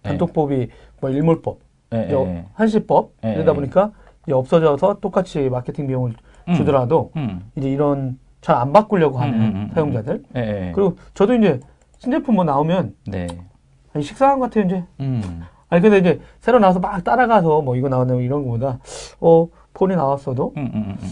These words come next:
Speaker 1: 음.
Speaker 2: 어떤 걸 내가 지금 잘 쓰고 있는지
Speaker 1: 그렇죠.
Speaker 2: 이런 거를 좀 이제 좀
Speaker 1: 예, 예,
Speaker 2: 더
Speaker 1: 예.
Speaker 2: 채워야 되는데
Speaker 1: 예, 예.
Speaker 2: 오히려 그런 정보는 없고 좀 오히려 계속 새로운 제품 얘기만 나와서.
Speaker 1: 음, 음, 음.
Speaker 2: 그렇습니다. 하여간 형님도 아,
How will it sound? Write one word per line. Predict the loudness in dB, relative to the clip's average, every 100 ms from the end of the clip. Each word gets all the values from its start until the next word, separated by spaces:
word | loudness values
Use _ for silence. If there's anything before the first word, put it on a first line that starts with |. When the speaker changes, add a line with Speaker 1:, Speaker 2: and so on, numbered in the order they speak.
| -8
Speaker 1:
음. |
Speaker 2:
어떤 | -6 0 2
걸 | 2
내가 | 0 -4
지금 | -6
잘 | -6 -6
쓰고 | -6 -6
있는지 | -4 -4 -6 -6 -8
Speaker 1:
그렇죠. | -2 0
Speaker 2:
이런 | 2 2
거를 | -2
좀 | -2 -6
이제 | -4
좀 | -4 -4
Speaker 1:
예, | -4 -6
예, |
Speaker 2:
더 | -6
Speaker 1:
예. |
Speaker 2:
채워야 | -2 0 0
되는데 | -2 -4 -6 -8
Speaker 1:
예, |
예. | -10 -10 -6
Speaker 2:
오히려 | -2 -2
그런 | 0 0
정보는 | 0 -2 -2 -2 -4 -8 _ -20 -8
없고 | -6 -6 -4 -2 -2 -4 _ _ _ _
좀 | -4
오히려 | -2 -2 -6 -6
계속 | -4 -2
새로운 | -2 0 0
제품 | -4 -4 -6
얘기만 | -4 -4
나와서. | -4 -4
Speaker 1:
음, | -2
음, | -2 -4
음. | -6 -8 -10 -12 -16 -6
Speaker 2:
그렇습니다. | -4 0 2
하여간 | 2 0 -6 _ _ _ _ _ _ _ -8
형님도 | -4 0 4
아, | 2